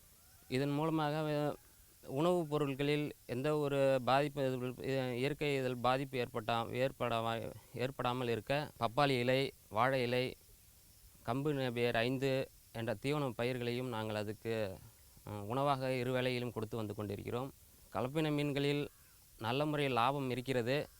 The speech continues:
நாங்கள் ஒரு ஈல்டு எடுத்து விட்டோம். மறாவது இரண்டாவது ஈல்டு இப்போது சிறப்பான முறையில் எங்களுக்கு நாங்கள் பயன்படுத்துவன்-, பயன்படுத்த-,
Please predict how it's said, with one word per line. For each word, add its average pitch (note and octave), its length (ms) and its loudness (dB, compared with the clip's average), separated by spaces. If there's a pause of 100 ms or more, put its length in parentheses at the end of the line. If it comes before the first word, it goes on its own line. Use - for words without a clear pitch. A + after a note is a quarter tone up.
(480)
நாங்கள் B2 260 0
ஒரு A#2+ 200 0
ஈல்டு D3 240 0
எடுத்து C3 360 -2
விட்டோம். C3+ 320 0 (480)
மறாவது C3 720 2
இரண்டாவது C#3+ 380 2
ஈல்டு C#3 300 0
இப்போது C3 600 -2 (260)
சிறப்பான C3+ 460 0
முறையில் C3 400 -2
எங்களுக்கு A2 580 -2
நாங்கள் G#2 360 -8 (420)
பயன்படுத்துவன்-, A2+ 800 -2 (200)
பயன்படுத்த-, A2 720 -6